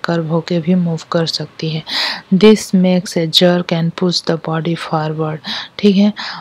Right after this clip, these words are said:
और यह जो है अपने इस पंख को हिला के और सारे पंख, विंग्स को हिला के ये मूव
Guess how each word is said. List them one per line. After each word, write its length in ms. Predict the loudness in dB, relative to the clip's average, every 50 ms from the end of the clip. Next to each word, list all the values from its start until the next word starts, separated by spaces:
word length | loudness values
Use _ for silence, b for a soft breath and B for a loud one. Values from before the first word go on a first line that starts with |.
| B _
और 140 | 0 2 4
यह 220 | 4 4 4 4 4
जो 160 | 2 2 0
है 300 | 0 0 -2 -2 -4 -4
अपने 520 | -4 -4 -6 -4 -2 -2 -2 -2 -2 -4
इस 260 | -4 -2 -2 -2 -2
पंख 360 | -4 -2 0 0 0 0 -2 -4
को 160 | -4 -4 -4
हिला 400 | -2 0 0 0 0 0 -2 -4
के 220 | -6 -6 -6 -4
और 300 | -4 -4 -4 -4 -6 -6
सारे 360 | -6 -4 -2 -2 -2 -2 -4
पंख, 400 | -6 -4 -4 -2 -2 -2 -2 -4
विंग्स 500 | -6 -6 -4 0 2 2 2 2 0 -2
को 120 | -2 -2 -2
हिला 300 | 0 0 -2 -2 -2 -4
के 140 | -2 -2 -2
ये 100 | -2 0
मूव 220 | 0 0 -2 -2